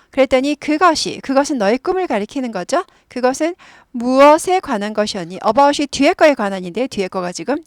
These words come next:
의문사라 맨 앞에 온 거예요. 그래서 무엇에 관해서였니? 무엇에 관한 것이었는데? 즉, 그 꿈이 뭐에 관한 꿈이었는데? 그랬어요.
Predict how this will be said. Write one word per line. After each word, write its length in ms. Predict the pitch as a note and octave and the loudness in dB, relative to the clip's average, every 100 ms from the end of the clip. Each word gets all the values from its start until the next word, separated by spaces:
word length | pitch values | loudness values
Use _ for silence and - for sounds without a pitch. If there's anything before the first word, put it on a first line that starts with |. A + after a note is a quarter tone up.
| - | -4
의문사라 520 | A#3+ C#4 D#4+ C#4 A3+ | 0 2 0 2 0
맨 200 | F3+ D#3+ | -2 -8
앞에 200 | G3+ A3+ | -6 -4
온 140 | E3 | -6
거예요. 380 | F3 F#3 D#3 C4 | -4 -4 -2 -4
그래서 280 | D#4 - F#3+ - - _ | -4 -6 -8 -10 -20 _
무엇에 440 | A3 A#3 C4+ F4 F4+ | 2 2 2 -2 -4
관해서였니? 1080 | A#3+ F#3 G3 G#3+ C#4+ - F#3 E3+ F3 G#3 - - | -6 -8 -6 -2 -2 -2 -6 -6 -8 -10 -12 -8
무엇에 300 | A#3 C4+ F4 | 2 2 2
관한 260 | D4+ A3 G3+ | -4 -6 -6
것이었는데? 840 | F#3 - - F#3 E3+ E3 A3 F#4 D#4+ | -8 -10 -12 -10 -10 -6 -2 -2 -4
즉, 180 | F#3 - - - | -12 -12 -20 -18
그 120 | - | -10
꿈이 420 | A3 C4+ B3+ D4+ F#4 | -2 0 2 0 -2
뭐에 300 | F#3+ F#3+ A3+ | -2 0 0
관한 240 | C#4+ D4 | -2 -4
꿈이었는데? 640 | A3+ G3+ F#3 F3 G#3 D4 | -6 -8 -8 -8 -4 -4
그랬어요. 380 | C4 E3+ C#3 - | -4 -10 -14 -14